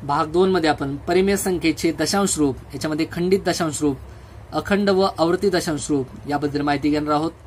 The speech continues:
त्याबरोबरच अंकांची स्थानिक किंमत, मोठ्यात मोठी व लहानात लहान संख्या कशा पद्धतीने तयार करायची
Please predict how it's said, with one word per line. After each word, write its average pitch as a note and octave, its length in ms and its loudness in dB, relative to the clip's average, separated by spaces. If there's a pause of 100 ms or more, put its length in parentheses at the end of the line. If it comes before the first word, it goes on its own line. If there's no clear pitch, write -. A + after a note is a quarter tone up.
(240)
त्याबरोबरच F#3+ 520 4 (100)
अंकांची F#3+ 480 0
स्थानिक F3+ 380 0
किंमत, E3 300 4 (800)
मोठ्यात G3+ 400 0
मोठी E3 340 2
व C#3 160 -2
लहानात E3+ 360 4
लहान E3 200 4
संख्या D3+ 420 2 (280)
कशा E3 160 0
पद्धतीने F3 500 2
तयार D#3 200 4 (180)
करायची D#3 420 0